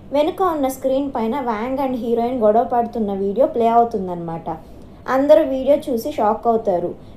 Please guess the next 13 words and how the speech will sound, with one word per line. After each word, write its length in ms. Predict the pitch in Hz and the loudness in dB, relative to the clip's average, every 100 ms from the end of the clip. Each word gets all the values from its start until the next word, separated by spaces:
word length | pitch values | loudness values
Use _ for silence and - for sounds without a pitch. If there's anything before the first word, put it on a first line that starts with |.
| - | -6
వీడియో 340 | 277 311 311 | -2 4 6
వెంటనే 420 | 285 254 247 269 | 6 2 -4 -6
స్టాప్ 440 | 311 262 247 262 330 | -4 -2 -2 -2 -2
చేయమని 340 | 269 233 214 | 0 0 -2
అరిచి 440 | 220 196 254 - 196 | -2 0 -2 -2 -2
హీరోయిన్ 500 | 214 262 277 277 269 | -2 -2 -2 -2 -4
ఫాదర్ 480 | 240 202 202 185 196 - - - | -4 -4 0 -2 -2 -10 -20 0
వాళ్ళు 180 | 262 262 | 4 4
గొడవ 280 | 240 247 277 | 4 4 4
పడుతున్న 400 | 294 269 277 247 | 2 0 -2 -2
రూమ్ 280 | 214 226 240 | 0 2 0
దగ్గరికి 360 | 233 202 208 | 0 -2 -2
వెళ్ళి, 460 | 185 190 170 185 | -2 0 0 -2